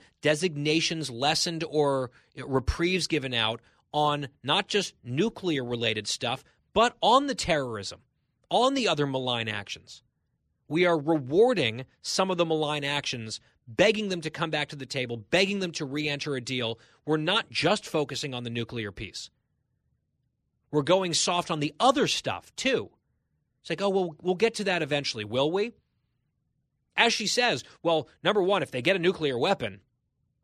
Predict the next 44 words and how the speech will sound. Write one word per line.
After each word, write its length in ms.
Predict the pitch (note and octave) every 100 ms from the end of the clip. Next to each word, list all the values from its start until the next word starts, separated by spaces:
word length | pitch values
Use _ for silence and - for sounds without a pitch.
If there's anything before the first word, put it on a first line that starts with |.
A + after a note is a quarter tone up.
| _ -
then 140 | E3+
they'll 120 | E3+
have 140 | D3 C#3+
so 180 | - F#3+
much 180 | F3
more 160 | F3 D#3
leverage." 460 | D#3+ E3+ A2 F#2 - _ G#3+
Okay, 220 | F3 B2+
so 600 | - D#3+ D3 C#3 B2+ A#2+
then 180 | A2+ D#3+
what? 220 | A2 F2+
So 300 | - D#3 B2+ G#2+ _ _ _ _ _
how 180 | - E3+
will 160 | F3+
we 140 | E3+ D#3+
deal 280 | A#2 D#3 E3
with 140 | D3+
these 180 | C#3+ B2+
other 380 | C#3 D3+ C#3+ C3 _ -
malign 800 | C3 C3+ C#3+ D3+ D#3 D3+ D3 C#3 _
behaviors 640 | C#3+ B2 D3 C3 C3 A2+
then? 300 | - D3+ F#2+ - _ _ _ _ _ _ _ -
How 120 | D3+
does 100 | C#3+
that 180 | D3+ C#3
work 220 | C3 A2
out? 160 | G2+ A2
Well, 100 | B2+
their 140 | D#3+
answer 240 | F3+ E3+
would 140 | E3+ B2+
be, 160 | C3+ - -
"Well, 80 | C3
that's 240 | C#3+ -
why 120 | C#3+
we 120 | B2 A#2+
need 160 | A2+
the 80 | F#2
deal." 340 | D3+ G#3 - _ _ _ _ _ _ _
That's 180 | C#3 C#3
the 140 | C3 A#2+
answer 180 | -
to 60 | A2+
everything. 360 | A#2+ G2 -